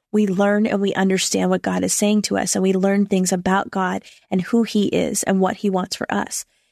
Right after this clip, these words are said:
And so if I'm thinking about what this Bible story tells us, for me, what I read is that God keeps his promises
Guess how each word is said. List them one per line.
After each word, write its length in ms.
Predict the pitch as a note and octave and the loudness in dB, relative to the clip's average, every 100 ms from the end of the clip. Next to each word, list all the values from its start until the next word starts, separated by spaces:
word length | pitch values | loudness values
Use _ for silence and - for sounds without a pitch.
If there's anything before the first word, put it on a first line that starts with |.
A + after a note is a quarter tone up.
| - | -2
And 120 | A#3 | 2
so 100 | C4+ | 2
if 120 | B3 | 2
I'm 180 | B3 A3+ | 0 -2
thinking 480 | A#3+ E4+ E4+ D4+ A#3 | 0 -2 2 4 4
about 380 | G3+ G3 F#3+ - | 4 2 0 -2
what 300 | F#3 A3 B3+ | 0 0 -2
this 300 | G3 A#3 A#3 | -2 0 0
Bible 420 | G3+ G3 G3 F#3+ | -2 0 0 0
story 320 | F#3 - F#3 F#3 | -2 -2 -2 -2
tells 360 | F3+ F3+ F3+ | -2 -2 -2
us, 360 | - G3 - - _ _ _ _ _ _ | -6 -6 -6 -8 _ _ _ _ _ _
for 100 | A3 | 2
me, 380 | G#3+ A3+ C4+ C#4 | 4 4 6 4
what 200 | G3+ G3 - | 4 0 -2
I 140 | G3 | -2
read 600 | F#3+ G3 G3 F3+ F3 - _ _ _ _ _ | 0 0 2 2 0 -4 _ _ _ _ _
is 220 | - G#3+ F#3+ | 0 0 0
that 340 | G3 F#3+ - _ _ _ A3 | 0 0 -4 _ _ _ -6
God 520 | G#3+ G#3 A3+ B3+ C4 - _ _ _ _ _ | -2 0 0 0 -2 -6 _ _ _ _ _
keeps 300 | - A#3 A3 | 0 2 2
his 160 | A3+ F#3+ | 0 0
promises 800 | - F#3+ F#3+ F#3 F#3+ F#3 G3 - | 0 0 0 0 -2 -2 -2 -8